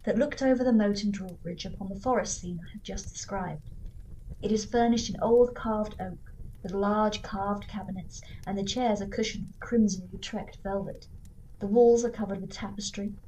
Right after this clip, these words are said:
and surrounded with great gold frames, the figures being as large as life, in ancient and very curious costume,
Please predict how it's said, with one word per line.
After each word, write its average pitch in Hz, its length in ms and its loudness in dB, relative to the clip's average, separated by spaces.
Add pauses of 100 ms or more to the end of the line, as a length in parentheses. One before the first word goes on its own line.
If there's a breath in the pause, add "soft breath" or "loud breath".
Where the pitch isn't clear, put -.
(100)
and 202 80 -4
surrounded 208 500 2
with - 180 -12
great 220 360 0
gold 202 360 2
frames, 185 680 -6 (400)
the - 60 -10
figures 208 380 -2
being 196 280 -4
as 185 140 -6
large 233 420 2
as 190 140 -4
life, 190 340 -6 (240)
in 202 160 -6
ancient 208 460 -2
and 185 140 -4
very 196 280 0
curious 185 460 -8
costume, 214 540 -8